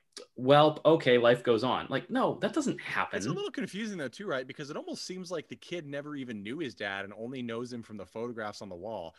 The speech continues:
Speaker 2: They're never clear on that.
Speaker 1: No,
Speaker 2: Um,
Speaker 1: but I'm pretty sure he knew his dad pretty well, and his dad went missing, and it was, and yeah, I got the
Speaker 2: That's the way
Speaker 1: plot
Speaker 2: they
Speaker 1: point. It's
Speaker 2: play
Speaker 1: like
Speaker 2: it, but it doesn't sound like it's the way they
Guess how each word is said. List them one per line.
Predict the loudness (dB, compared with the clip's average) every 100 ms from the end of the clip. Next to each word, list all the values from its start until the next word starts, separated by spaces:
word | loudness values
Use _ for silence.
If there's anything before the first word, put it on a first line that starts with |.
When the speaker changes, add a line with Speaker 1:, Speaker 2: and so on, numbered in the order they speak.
| _
Speaker 2:
They're | -10
never | -8 -8
clear | -8 -4 -4 -4
on | -6 -8
that. | -12 -12 _ _ _
Speaker 1:
No, | 2 4 4
Speaker 2:
Um, |
Speaker 1:
but | 4 6
I'm | 4
pretty | 0 -2
sure | 2 6 6
he | 4 -2 -4
knew | 6 8 10
his | 8
dad | 6 4 4
pretty | 2
well, | 8 8 8
and |
his | 6
dad | 4 4 4 2
went | 0 4
missing, | 2 2 0 0
and | -2 -6 -14 -20 _ _ _ _
it | 4 6
was, | 4 2 2
and | 4 4
yeah, | 6 6 6
I | 6
got | 6 6
the | 4
Speaker 2:
That's | 0
the |
way | -2
Speaker 1:
plot | 0
Speaker 2:
they | -2
Speaker 1:
point. | 0 2
It's | 4
Speaker 2:
play |
Speaker 1:
like | 4
Speaker 2:
it, | 2
but | -6
it | -6
doesn't | -6 -8
sound | -6 -6 -6
like | -8
it's | -12
the | -8
way | -6
they | -6 -12